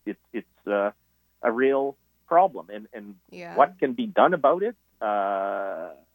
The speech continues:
Speaker 1: I'm not entirely sure.
Speaker 2: Nobody really knows. Yeah, it's, it's like Connor said earlier. It's really just a trade-off between, you know,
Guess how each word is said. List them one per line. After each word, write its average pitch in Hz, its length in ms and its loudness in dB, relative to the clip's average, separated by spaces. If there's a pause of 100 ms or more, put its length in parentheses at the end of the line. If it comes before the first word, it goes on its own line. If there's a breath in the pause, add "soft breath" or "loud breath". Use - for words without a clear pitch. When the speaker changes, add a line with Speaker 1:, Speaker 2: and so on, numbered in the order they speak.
(220)
Speaker 1:
I'm 117 120 -8
not - 140 -12
entirely 131 340 -6
sure. 185 100 -16
Speaker 2:
Nobody 202 380 -8
really 214 240 -8
knows. 208 360 -10
Yeah, 185 240 -8
it's, 180 220 -12
it's - 320 -12 (220)
like 202 200 -12
Connor 220 260 -6
said 226 140 -10
earlier. 185 300 -8
It's 170 220 -14
really 202 200 -8
just 190 200 -12
a 185 40 -20
trade-off 175 460 -12
between, 160 560 -16
you 160 60 -16
know, 156 260 -14